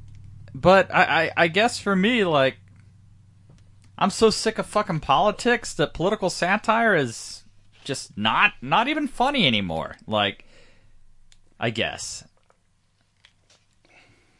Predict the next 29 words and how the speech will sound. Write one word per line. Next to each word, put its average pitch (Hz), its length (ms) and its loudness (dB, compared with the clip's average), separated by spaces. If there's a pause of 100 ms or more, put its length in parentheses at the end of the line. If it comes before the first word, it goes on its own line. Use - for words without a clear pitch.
(460)
I 190 100 2
don't, 220 160 0
I 175 120 0
don't 202 120 -2
know. 190 220 -2 (160)
And 156 180 -2
then, 196 260 2
you 185 100 0
know, 175 280 0 (1900)
like, 156 220 -6
I 185 140 2
guess 240 260 4
for 262 180 -4
me, 156 320 2
not 143 220 0
knowing 151 300 0
anything 165 420 -2
about 139 260 2
the 139 80 -10
series 123 480 -2
going 117 300 -2
into 110 540 -4
it, 95 180 -4
like, 92 500 -4 (2000)
you 113 100 -6
know, 113 220 -6 (120)
could 117 140 -6
we 113 140 -2
had 131 320 2